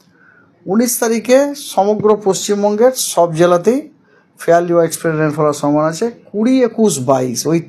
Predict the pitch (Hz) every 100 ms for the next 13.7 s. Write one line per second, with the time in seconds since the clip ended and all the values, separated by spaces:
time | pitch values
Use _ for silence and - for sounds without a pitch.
0 | - 190 208 202 208 214 165 180 156 226
1 | 330 - - - _ - 170 - 214 208
2 | 208 208 - - 190 170 156 147 254 -
3 | - - _ _ _ _ 147 165 214 254
4 | - 131 175 220 - - 180 180 147 156
5 | 147 139 131 135 208 - 131 113 117 -
6 | - - - _ 165 160 151 165 165 165
7 | 170 175 - _ - 247 165 131 113 -
8 | - _ _ _ _ - - _ _ _
9 | 165 208 262 269 277 294 - _ _ _
10 | _ _ _ _ - - 175 196 214 220
11 | - _ _ _ _ - 208 202 185 175
12 | 180 180 160 196 226 175 170 170 151 135
13 | 147 151 139 143 147 180